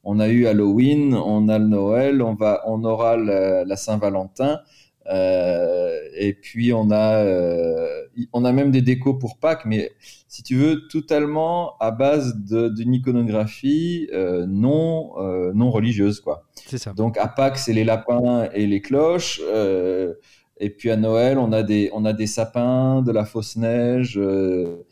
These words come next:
Speaker 1: des rennes et des Pères Noël, quoi.
Speaker 2: Alors, est-ce que justement les, les Cambodgiens que vous pouvez rencontrer, qui sont pas forcément des, des, des, des catholiques ou des chrétiens, euh, sont interpellés par cette fête qu'ils ne connaissent pas, mais qu'ils connaissent via le mainstream, on va dire,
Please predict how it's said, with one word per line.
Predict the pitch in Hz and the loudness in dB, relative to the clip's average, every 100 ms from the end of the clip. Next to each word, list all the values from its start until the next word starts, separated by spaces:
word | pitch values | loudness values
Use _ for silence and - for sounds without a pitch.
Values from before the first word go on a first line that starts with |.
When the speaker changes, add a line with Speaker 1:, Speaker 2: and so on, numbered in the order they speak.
| _ _ - | _ _ -4
Speaker 1:
des | 113 | 0
rennes | 107 113 123 135 | 2 2 2 2
et | 117 | 0
des | 104 | 0
Pères | 101 101 | -2 -2
Noël, | 107 95 92 | -2 -2 -4
quoi. | - 76 - - - | -8 -12 -12 -18 -6
Speaker 2:
Alors, | 156 | -4
est-ce | 180 - | -2 -4
que | 170 | -6
justement | 147 156 170 | -4 -4 -2
les, | 208 151 | -2 -2
les | 131 | -4
Cambodgiens | - 143 139 123 135 139 131 190 | -4 -4 -4 -6 -8 -6 -2 -2
que | 180 135 | -2 -6
vous | |
pouvez | 123 127 120 | -6 -4 -2
rencontrer, | 120 - 131 - 170 | -4 -6 -8 -4 -4
qui | 175 | -4
sont | 123 110 | -8 -8
pas | 113 | -8
forcément | 113 - 113 117 | -8 -10 -8 -8
des, | 117 113 | -6 -8
des, | 110 113 | -8 -10
des, | 113 110 | -8 -8
des | 113 | -8
catholiques | 117 - 117 160 185 | -8 -6 -4 -4 -6
ou | 120 | -6
des | 117 | -6
chrétiens, | - 113 - 151 202 - - - - | -6 -8 -4 -2 -4 -8 -20 -16 -4
euh, | 120 120 123 127 139 143 123 | -2 0 0 0 -2 -6 -8
sont | 127 - - - 135 | -12 -14 -14 -6 -2
interpellés | 131 - 156 - 170 175 233 | -2 -2 -4 0 0 2 0
par | 175 - | -2 -4
cette | - 135 | -6 -8
fête | - - - - 214 _ | -10 -20 -8 -6 -6 _
qu'ils | - 143 135 | -10 -8 -4
ne | 135 - _ | -6 -8 _
connaissent | 170 160 156 151 - - - - | -4 -2 -2 -4 -8 -14 -16 -8
pas, | 156 202 | -6 -6
mais | 202 151 151 _ _ _ _ _ _ | -4 -4 -4 _ _ _ _ _ _
qu'ils | 156 139 | -10 -4
connaissent | 147 143 180 135 | -2 0 -2 -4
via | 127 156 | -4 -2
le | 156 | 0
mainstream, | 135 135 135 - - 202 185 | 0 0 -2 -8 -8 -6 -6
on | 123 | -8
va | 120 | -8
dire, | 123 | -8